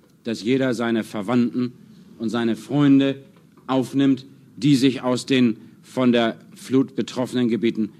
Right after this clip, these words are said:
bei ihm melden. Wir bitten darum, dass der Fernsprechverkehr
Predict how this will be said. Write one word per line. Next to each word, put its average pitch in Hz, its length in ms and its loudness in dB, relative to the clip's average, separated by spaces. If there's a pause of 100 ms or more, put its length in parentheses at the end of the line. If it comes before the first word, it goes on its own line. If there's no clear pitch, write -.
(140)
bei 110 180 -2
ihm 104 300 0 (260)
melden. 87 380 -8 (380)
Wir 127 320 0
bitten 175 280 4
darum, 185 420 4 (640)
dass 135 680 -6 (400)
der 117 120 -4
Fernsprechverkehr 160 1000 -2